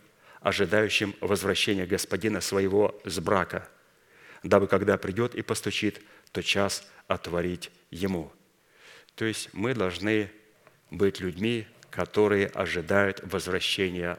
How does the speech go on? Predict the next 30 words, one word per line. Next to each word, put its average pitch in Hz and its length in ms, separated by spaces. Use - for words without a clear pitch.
господина 85 800
своего. 87 560
Откуда? 98 580
С 82 140
брака. 87 460
«Господи, 87 540
зачем 92 320
нам 92 100
Тебя 90 200
ожидать 90 360
возвращения 92 500
с 85 80
брака, 98 260
когда 87 220
мы 90 180
Твоя 85 300
невеста?» 95 600
То - 100
есть - 120
это 101 160
как 95 200
ты 98 100
возвратишься 90 480
с 90 40
брака? 87 400
Здесь 120 240
говорится 117 380
о 101 40
том, 123 260
что 95 440